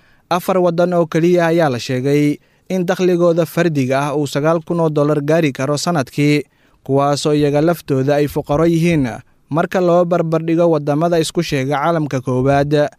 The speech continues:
Liiska dalalka ugu faqrisan caalamka waxaa ka buuxa oo marar badanna ku soo laalaabtay,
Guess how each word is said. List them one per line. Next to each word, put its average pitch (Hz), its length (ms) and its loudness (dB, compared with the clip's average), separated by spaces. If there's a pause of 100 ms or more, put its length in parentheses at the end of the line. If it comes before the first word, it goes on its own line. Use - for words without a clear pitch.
(500)
Liiska 180 460 0
dalalka 175 480 0
ugu 170 160 -2
faqrisan 165 500 -2
caalamka 147 560 -2
waxaa 143 320 0
ka 175 80 2
buuxa 143 500 0 (220)
oo 127 160 -2
marar 131 320 0
badanna 147 480 0
ku - 80 -6
soo 170 240 0
laalaabtay, 143 720 0